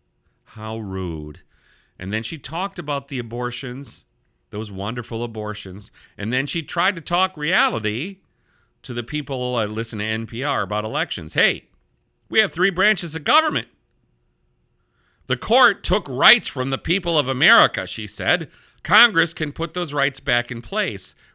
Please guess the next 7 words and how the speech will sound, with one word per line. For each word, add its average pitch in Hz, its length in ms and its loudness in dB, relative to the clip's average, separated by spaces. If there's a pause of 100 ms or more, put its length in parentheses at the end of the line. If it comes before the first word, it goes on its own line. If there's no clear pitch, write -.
We 208 180 0
cannot 185 500 0
through 123 160 0
executive 123 540 -2
action. 143 560 -2 (240)
Congress 160 540 2
can. 110 640 -6